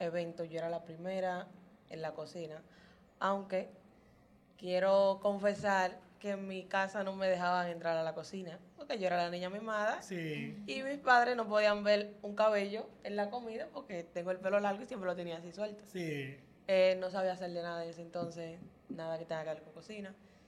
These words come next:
Speaker 1: Entonces, cuando entré a la academia, me preguntaron, "¿No te gusta la cocina? Eh, hay un taller de cocina, vamos a hacerlo." Y yo, "Va." Siempre me motivé, siempre a hacer cursos, a conocer cosas diferentes. Y hubo un momento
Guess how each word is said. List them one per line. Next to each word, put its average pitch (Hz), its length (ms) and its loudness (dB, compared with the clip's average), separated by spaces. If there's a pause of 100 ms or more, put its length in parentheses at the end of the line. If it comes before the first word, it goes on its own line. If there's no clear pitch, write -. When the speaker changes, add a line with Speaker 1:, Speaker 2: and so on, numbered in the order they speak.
(220)
Speaker 1:
Entonces, 180 460 -4
cuando 185 200 -2
entré 180 160 -2
a - 20 6
la 180 60 4
academia, 180 880 0 (320)
me 175 100 -6
preguntaron, 180 520 -4
"¿No 226 100 -8
te 330 60 -6
gusta 330 200 -6
la 311 100 -6
cocina? 233 480 -6 (320)
Eh, 180 320 -4 (420)
hay 175 120 -8
un 208 80 -6
taller 214 400 0
de 180 100 -2
cocina, 190 340 -6
vamos 208 180 -8
a - 20 -10
hacerlo." 208 220 -12
Y - 20 -10
yo, 185 160 -4
"Va." 330 180 -2 (200)
Siempre 180 340 -4
me 196 140 0
motivé, 190 420 -2
siempre 190 260 -2
a - 20 -2
hacer 180 180 -6
cursos, 180 340 -6
a - 20 -6
conocer 170 380 -6 (380)
cosas 175 320 -6
diferentes. 170 880 -4 (720)
Y 208 720 -4 (140)
hubo 202 260 0
un 233 80 -2
momento 226 840 0